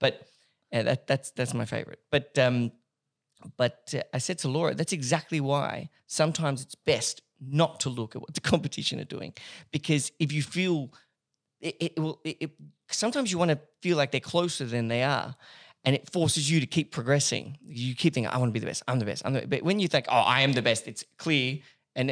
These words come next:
then you lose. That's kinda when that ego comes in. It's like, "I don't even need to try anymore."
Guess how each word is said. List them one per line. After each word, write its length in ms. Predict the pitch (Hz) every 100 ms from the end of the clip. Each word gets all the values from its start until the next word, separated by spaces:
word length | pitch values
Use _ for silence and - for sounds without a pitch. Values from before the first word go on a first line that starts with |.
| 143
then 200 | 160 180
you 100 | 165
lose. 280 | 147 165 143
That's 220 | 160 -
kinda 240 | - 151 143
when 120 | 139
that 120 | 127
ego 280 | 143 131 120
comes 240 | - 117 110
in. 60 |
It's 100 | 113
like, 80 | 107
"I 140 | 98 107
don't 120 | 107
even 140 | 107 107
need 100 | 120
to 40 |
try 180 | 156 135
anymore." 340 | 117 117 117